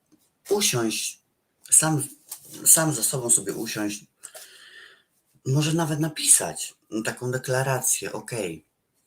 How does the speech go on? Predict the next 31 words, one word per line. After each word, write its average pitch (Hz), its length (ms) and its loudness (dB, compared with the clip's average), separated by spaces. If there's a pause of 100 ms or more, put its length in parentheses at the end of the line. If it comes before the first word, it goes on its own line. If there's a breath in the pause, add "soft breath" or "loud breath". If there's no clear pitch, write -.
zrobiłem 107 800 -6 (180)
to, 131 180 0
to 113 200 -6
i 101 120 -6
to, 113 440 -2 (120)
dzisiaj 120 420 -2
wybaczam 107 540 -2
sobie, 113 380 0
zapominam". 104 720 0 (1200)
Może 104 200 -8
nie 113 140 0
zapominam, 104 600 -2 (880 loud breath)
ale 156 200 6
nie 185 120 8
myślę, 131 380 4
nie 123 120 2
myślę. 120 380 0 (520)
To, 143 100 2
co 135 160 2
było, 107 460 0
nie 120 140 -4
wróci, 131 540 -2
koniec, 123 480 0
zamykam 110 520 -2
ten 101 180 -6
rozdział 107 340 -2
w - 140 -12
swoim 98 400 -6
życiu, 113 340 -4
rozpoczynam 104 600 -2
nowy. 87 320 -6